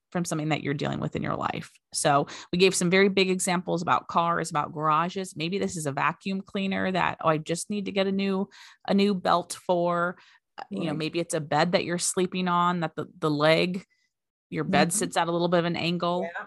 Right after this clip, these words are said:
Speaker 1: right?
Speaker 2: Yeah.
Speaker 1: Think about what in your house is not working and how can we get rid of that?
Speaker 2: Mm-hmm. Mm-hmm.
Speaker 1: I
Speaker 2: That's huge. And you know what? We're not looking for, "Give us ten things."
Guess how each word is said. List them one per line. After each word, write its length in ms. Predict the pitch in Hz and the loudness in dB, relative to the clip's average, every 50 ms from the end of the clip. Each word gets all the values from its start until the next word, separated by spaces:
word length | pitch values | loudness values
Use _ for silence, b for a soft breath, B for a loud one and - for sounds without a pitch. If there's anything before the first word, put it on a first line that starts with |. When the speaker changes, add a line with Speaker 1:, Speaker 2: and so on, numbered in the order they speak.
| - - | -10 -6
Speaker 1:
right? 200 | - 165 170 170 | -4 -4 -4 -4
Speaker 2:
Yeah. 80 | 170 - | -4 -4
Speaker 1:
Think 160 | 185 190 202 | -2 0 0
about 480 | 220 196 202 190 185 185 - - - - | 2 2 4 6 6 6 4 2 -2 -2
what 280 | 147 160 175 175 - | 2 4 4 4 4
in 160 | - - 196 196 | 0 -4 -4 -4
your 120 | 190 190 | -4 -6
house 600 | 180 180 175 170 165 165 160 170 170 - - - _ - - _ | -4 0 0 2 2 2 0 -2 -4 -6 -8 -12 _ -20 -10 _
is 200 | - 147 151 160 | -6 -4 -2 2
not 280 | 151 151 147 131 - - | 4 4 4 4 2 0
working 420 | 156 147 - - - 156 147 - | 0 0 0 -2 -2 -2 -2 -2
and 120 | - - 160 | -2 -2 -2
how 180 | - - 151 147 | 0 2 0 0
can 160 | - - 156 | 0 -2 -2
we 80 | 147 143 | -2 -2
get 180 | - - - | -2 -4 -2
rid 140 | - 131 - | -2 -4 -4
of 100 | - - | -4 -4
that? 320 | - - - - - - - - _ _ _ _ _ _ - | -4 -4 -4 -6 -8 -12 -14 -14 _ _ _ _ _ _ -6
Speaker 2:
Mm-hmm. 440 | 175 156 143 120 123 151 156 156 156 - - _ - | -4 -2 -2 -2 -2 -4 -4 -2 -4 -6 -8 _ -10
Mm-hmm. 280 | - 165 147 151 156 156 139 B B B B B B - | -6 -4 -4 -4 -4 -4 -6 B B B B B B 0
Speaker 1:
I 40 | 170 | 0
Speaker 2:
That's 140 | 175 - - | 0 0 -4
huge. 300 | - 208 190 - - 190 | -8 -8 -8 -8 -8 -2
And 120 | 190 202 | 2 4
you 120 | 214 233 | 4 6
know 100 | 220 214 | 6 6
what? 220 | 214 214 208 190 196 | 6 6 4 4 4
We're 120 | 214 247 240 | 4 4 4
not 200 | 220 180 175 175 | 4 2 2 0
looking 320 | 180 - - 175 160 143 | 0 0 0 -2 -4 -4
for, 240 | - 156 139 - - _ _ - - - - 160 147 | -2 -4 -6 -6 -8 _ _ -20 -20 -14 -14 -12 -2
"Give 160 | - 196 175 | 0 0 0
us 140 | 151 147 - | 0 -2 -4
ten 300 | - - 170 185 170 156 143 | -2 2 4 4 4 4 2
things." 460 | - - - - 165 147 - - | 0 -2 -2 -4 -6 -8 -10 -12